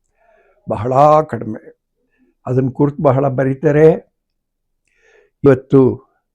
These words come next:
ಪ್ರೇಮ ಬಹುಮುಖ್ಯವಾಗಿ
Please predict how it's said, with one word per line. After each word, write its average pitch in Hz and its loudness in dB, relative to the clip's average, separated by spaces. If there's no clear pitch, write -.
ಪ್ರೇಮ 139 2
ಬಹುಮುಖ್ಯವಾಗಿ 139 2